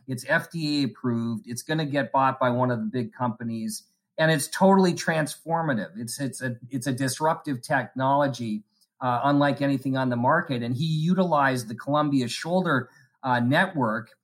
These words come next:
And every meet-, every year we have a meeting, and he would come and he would iterate. He'd talk to some of our alumni. He would change and tweak things, but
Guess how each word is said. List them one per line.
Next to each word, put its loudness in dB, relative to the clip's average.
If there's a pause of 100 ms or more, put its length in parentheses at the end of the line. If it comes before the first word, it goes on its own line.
(160)
And -2
every 2
meet-, 0
every 2
year 4
we 4
have 2
a 2
meeting, 4
and 2
he 2
would -4
come 0
and 2
he 2
would -4
iterate. -2
He'd -6
talk 0
to -6
some -2
of -2
our 2
alumni. 0 (260)
He -2
would -4
change -4
and 0
tweak -6
things, 0
but -2